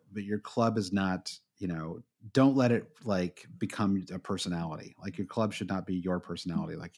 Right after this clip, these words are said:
your personality should not be that you are a supporter, right? It's, you know, because that is, that is where you get into trouble with this stuff, because it's, you know, it's, they're, these are s-, these are corporate, they're, they're,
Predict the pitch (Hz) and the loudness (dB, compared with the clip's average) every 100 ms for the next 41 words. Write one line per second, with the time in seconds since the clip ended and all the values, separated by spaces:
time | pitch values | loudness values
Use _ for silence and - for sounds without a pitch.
0 | - - - 135 127 113 110 107 104 92 | -20 -14 2 4 6 4 4 2 2 0
1 | 92 98 98 87 87 - - - - - | 0 0 0 0 -2 -6 -8 -8 -8 -12
2 | 165 92 90 95 - 98 98 101 95 90 | -8 -6 -4 -6 -6 -4 0 2 0 -4
3 | - - _ - 120 123 120 104 107 113 | -12 -20 _ -8 0 4 4 4 4 4
4 | 110 110 98 - 117 113 107 98 90 92 | 6 4 2 2 4 4 4 4 4 2
5 | 90 82 - 87 85 - 82 - 82 90 | 2 0 -2 -2 -2 -6 -8 -8 -10 -8
6 | 95 - 90 87 - 92 82 - - _ | -8 -4 -2 -4 -6 -8 -8 -8 -10 _
7 | _ _ _ - 107 85 78 85 101 92 | _ _ _ -4 -2 0 -4 -6 -6 -6
8 | - 113 117 113 - - - 135 123 117 | -6 0 2 2 -2 -12 -6 2 4 6
9 | 107 - 127 113 107 - 143 135 131 117 | 4 2 2 0 0 2 6 8 8 6
10 | - - _ 113 120 123 117 | 0 -20 _ -4 0 4 4